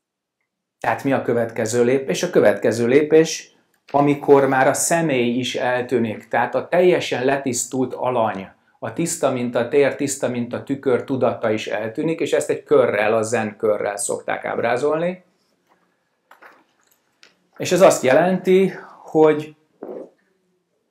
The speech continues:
szóba és formában nem fogható tapasztalat, ekkor lesz a tied. De itt már te sem vagy, tehát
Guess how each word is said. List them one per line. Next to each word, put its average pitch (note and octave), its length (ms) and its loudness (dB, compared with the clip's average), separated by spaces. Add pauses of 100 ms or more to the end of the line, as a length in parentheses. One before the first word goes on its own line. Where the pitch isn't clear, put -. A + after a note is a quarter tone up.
(300)
szóba D3 540 4
és - 440 0 (300)
formában A#2+ 640 0
nem C3 240 -2
fogható A2 640 -6
tapasztalat, C#3+ 840 -2 (3250)
ekkor A2 420 -6
lesz F#2+ 280 -10
a G2 100 -12
tied. - 420 -16 (1300)
De C3+ 160 2
itt C#3 120 0
már C#3 260 -4
te - 120 0
sem G#2 340 -6
vagy, A2 340 -4
tehát A#2 400 -6